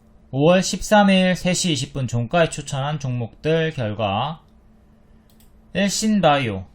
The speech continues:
십삼 일 만에 팔십 프로, 메가 이씨에스 오 일 만에 오십오 프로, 시어스 테크놀로지 삼십오 프로, 케이쓰리아이 육 일 만에 삼십오 프로.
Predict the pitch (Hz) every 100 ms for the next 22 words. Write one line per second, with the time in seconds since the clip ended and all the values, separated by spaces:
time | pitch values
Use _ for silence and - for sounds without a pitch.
0 | - - 220 - 220 208 196 165 147 180
1 | 196 190 - 220 214 233 - 120 98 -
2 | - - - - _ _ _ _ - 139
3 | 160 180 - 123 113 - 95 - - 120
4 | 143 147 123 131 165 180 - - 113 113
5 | 110 90 98 95 - - - _ - -
6 | - _ _ - - 180 - 143 143 131
7 | 117 113 170 170 143 107 87 - 98 90
8 | 127 175 - _ _ _ _ _ _ _
9 | - 147 147 139 143 127 110 139 117 123
10 | 180 180 160 151 175 196 202 - - -
11 | 190 175 131 90 - 98